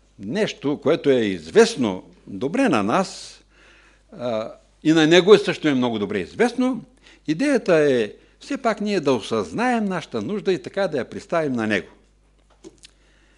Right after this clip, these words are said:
В съответната молитва. В този свят има много хора, които не се молят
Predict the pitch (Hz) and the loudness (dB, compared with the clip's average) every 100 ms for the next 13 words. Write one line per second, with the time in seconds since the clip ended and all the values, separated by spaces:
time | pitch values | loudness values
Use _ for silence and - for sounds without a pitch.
0 | _ 269 220 135 - 151 151 131 131 113 | _ -6 -2 0 2 0 0 0 4 6
1 | 107 - 78 - - _ _ _ _ _ | 4 0 -12 -18 -20 _ _ _ _ _
2 | _ _ _ _ _ _ _ _ _ _ | _ _ _ _ _ _ _ _ _ _
3 | _ - - - - - - - 381 320 | _ -20 -20 -20 -20 -20 -8 2 4 4
4 | 330 320 311 311 294 240 220 202 233 233 | 4 6 6 10 10 10 10 10 8 6
5 | 247 247 226 220 147 - - _ _ _ | 2 4 8 8 6 0 -20 _ _ _
6 | _ _ 302 226 - 208 135 120 175 - | _ _ -6 -2 0 2 6 6 4 -2
7 | - | -12